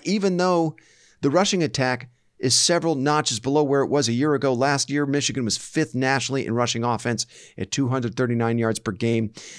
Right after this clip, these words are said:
And even after yesterday's big output against Penn State, they're only forty-fourth nationally this season at a hundred seventy-three yards per game. Their per carry average is also down almost a full yard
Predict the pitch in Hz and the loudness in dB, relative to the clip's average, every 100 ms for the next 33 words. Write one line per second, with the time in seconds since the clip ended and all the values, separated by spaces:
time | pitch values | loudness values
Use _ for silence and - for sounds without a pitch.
0 | - - - 151 143 139 127 123 117 127 | -14 -10 -4 -2 0 0 0 0 2 0
1 | 120 117 110 95 135 123 117 120 - 113 | 2 0 0 0 0 4 2 2 -2 -2
2 | - 101 117 113 - 127 107 - 120 113 | -2 -2 -2 -2 -2 -2 0 0 0 2
3 | 123 135 202 143 - 135 143 147 - 127 | 0 0 -2 -4 -4 -2 0 0 -2 0
4 | 117 104 107 110 - 95 87 104 - 101 | 0 0 0 0 -2 -4 -2 -2 0 -2
5 | 90 87 - - - - 101 - - 123 | -2 -4 -8 -16 -20 -6 -4 -4 -4 -4
6 | 113 - 120 110 98 - 104 98 95 95 | -2 0 0 0 -2 -2 -2 0 0 -2
7 | - 82 104 98 92 - - - - - | -6 -6 -4 -2 -4 -8 -20 -20 -20 -4
8 | 120 117 - 147 151 - 135 110 117 139 | -2 -2 -4 -2 -2 0 2 4 4 4
9 | 127 107 - - 127 147 123 110 107 101 | 2 0 -4 -2 0 2 0 2 0 0
10 | 127 123 110 98 - - 147 131 123 117 | -2 -2 -2 -4 -8 -4 -2 2 4 4
11 | 110 | 4